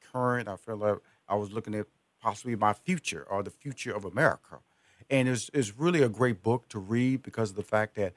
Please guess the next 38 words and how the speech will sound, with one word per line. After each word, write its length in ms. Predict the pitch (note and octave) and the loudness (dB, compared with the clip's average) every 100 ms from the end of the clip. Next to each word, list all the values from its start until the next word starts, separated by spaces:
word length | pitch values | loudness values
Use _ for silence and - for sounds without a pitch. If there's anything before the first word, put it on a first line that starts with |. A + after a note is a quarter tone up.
| _ _ _ | _ _ _
I 60 | C#3+ | -2
think 200 | D3+ C#3+ | 0 -2
at 100 | C3+ | 0
any 200 | D#3+ D#3+ | 0 2
level, 380 | A2 F2 D#2+ D#2 | 2 0 -4 -14
high 200 | - G#2+ | 0 0
school 240 | G#2+ - A#2 | 0 -2 0
level, 300 | G#2+ G#2+ A2 | 2 0 0
definitely 400 | B2 A2+ G2+ F2+ | 0 0 -8 -12
college 400 | - G2+ G#2+ G2+ | 2 2 4 0
level, 320 | G#2 G#2+ A2 | -2 -2 -2
is 120 | F#2+ - | -4 -4
definitely 340 | G#2 G2+ G#2 | -4 -4 -6
a 40 | |
book 260 | F#2+ G#2+ - | -2 -2 -2
should 160 | G2 - | -10 -8
be 100 | F#2+ | -8
part 320 | - G#2 G#2 | -6 -4 -2
of 140 | F2+ | -4
a 80 | F2 | -6
sociology 1000 | - A2+ F#2+ G2+ G2 G2 G2+ F#2+ G#2 G2+ _ | -2 -2 0 -2 -2 -2 -4 -8 -8 -8 _
curriculum. 560 | F#2 G2 G#2 G#2 G#2+ G#2+ | -4 -4 -4 -10 -8 -8
A 100 | F2 - - | -8 -12 -4
sociology 720 | A#2+ - G2+ G2+ G#2 G2+ F#2+ _ _ | -4 2 4 6 4 -2 -8 _ _
changed 300 | - A2+ G2 | 0 2 4
my 140 | F#2+ | 4
life 300 | A2+ F2 F2 | 6 4 0
in 120 | F#2+ F2 | -6 -2
college. 500 | F#2 F#2 F#2+ G2 - _ _ - | 2 2 2 -6 -18 _ _ -6
And 100 | G#2+ | -2
this 160 | B2+ A#2 | 0 0
is 100 | A2+ | -2
a 60 | G#2+ | -2
book 220 | B2+ - | 0 0
about 420 | G#2+ A2+ G#2+ - - _ _ _ _ _ - | 4 6 6 2 -18 _ _ _ _ _ -6
that, 320 | C3+ C3+ - | 0 0 2
that, 180 | C3+ - | 0 4
that, 160 | C3+ | 0